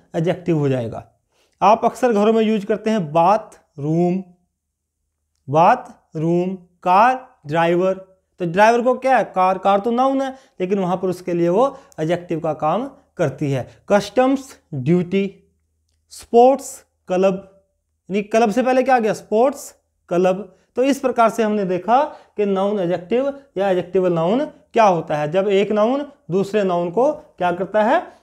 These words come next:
डिस्क्राइब करता है। पार्टिसिपियल एडजेक्टिव। अब पार्टिसिपियल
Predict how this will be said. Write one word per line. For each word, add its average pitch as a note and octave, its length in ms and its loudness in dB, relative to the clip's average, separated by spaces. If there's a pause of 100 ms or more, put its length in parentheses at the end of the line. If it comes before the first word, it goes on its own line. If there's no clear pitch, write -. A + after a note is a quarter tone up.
(140)
डिस्क्राइब A3 520 0
करता - 260 -8
है। - 300 -14 (2500)
पार्टिसिपियल G3+ 1300 0 (360)
एडजेक्टिव। D#3 680 -6 (880)
अब - 200 -10
पार्टिसिपियल A3 880 2